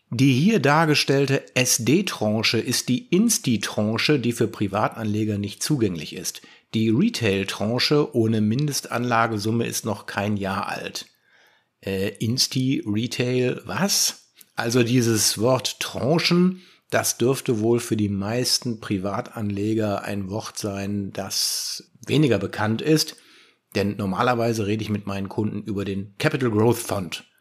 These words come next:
oder über den Accumula oder den Wellington Global Stewards und wie sie alle heißen. Aber dieses S D dahinter oder Retail-Tranche, das ist eigentlich nie ein Thema.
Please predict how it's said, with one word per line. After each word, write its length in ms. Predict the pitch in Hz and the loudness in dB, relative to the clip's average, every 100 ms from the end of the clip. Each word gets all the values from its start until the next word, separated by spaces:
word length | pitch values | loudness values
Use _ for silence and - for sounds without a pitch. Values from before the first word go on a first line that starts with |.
| _ - | _ 0
oder 280 | 135 110 | 2 2
über 200 | 123 110 | 2 2
den 280 | 110 107 - | 2 0 -2
Accumula 800 | - - 139 127 104 90 - - - | -4 2 2 4 4 0 -6 -4 2
oder 260 | 180 143 | 4 4
den 300 | 113 113 107 | 2 2 0
Wellington 440 | 107 131 113 - 104 | 2 2 0 -2 -2
Global 320 | 101 120 110 | 0 0 0
Stewards 480 | - - 123 98 - | -2 0 0 0 -2
und 220 | 117 101 | -6 -4
wie 100 | 113 | -2
sie 160 | 104 101 | -2 -2
alle 220 | 98 90 | -2 -4
heißen. 380 | 85 - - - - - - - - - - | -4 -6 -8 -10 -20 -20 -18 -18 -20 -20 -6
Aber 200 | 110 117 | -2 0
dieses 420 | 117 123 110 - - | 0 0 0 -2 -2
S 240 | - - | 0 2
D 180 | 123 170 | 2 2
dahinter 720 | 170 139 135 156 156 147 147 | 4 4 2 2 2 2 2
oder 600 | - 104 98 98 101 98 98 | 0 0 0 0 -2 -2 -2
Retail-Tranche, 1120 | 101 170 185 139 131 - 120 131 - 127 120 - - - _ - | 2 2 2 2 2 0 -2 0 2 2 0 -4 -20 -20 _ -8
das 220 | - - | -6 -4
ist 120 | - | -4
eigentlich 580 | - 101 107 117 - - | -4 -6 -6 -6 -8 -6
nie 360 | 107 110 117 - | -4 -2 -2 -6
ein 280 | 95 98 104 | -6 -6 -6
Thema. 520 | - 92 87 - | -6 -6 -8 -14